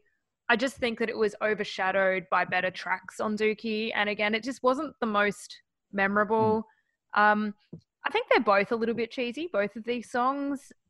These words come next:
Speaker 1: Um, what I really loved about Surf Wax America was, like, Weezer's Beach Boys influence kinda shining through more than any of the other tracks,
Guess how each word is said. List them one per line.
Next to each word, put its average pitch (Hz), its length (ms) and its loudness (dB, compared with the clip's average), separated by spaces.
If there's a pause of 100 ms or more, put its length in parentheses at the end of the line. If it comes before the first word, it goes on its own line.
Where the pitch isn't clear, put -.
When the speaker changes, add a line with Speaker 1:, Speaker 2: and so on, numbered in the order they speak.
(140)
Speaker 1:
Um, 208 560 4 (280)
what 277 160 4
I 330 60 8
really 320 240 4
loved 214 200 6
about 214 180 2
Surf 214 240 4
Wax 196 220 0
America 190 640 0
was, 185 460 0
like, - 120 -4
Weezer's 196 360 0 (100)
Beach - 320 -8
Boys 196 600 0
influence 208 580 -2
kinda 202 400 0
shining 196 480 0
through 202 480 0
more 202 540 0 (120)
than 196 360 -2 (540)
any 214 220 0
of 202 100 -2
the 208 100 -2
other 202 140 0
tracks, - 520 0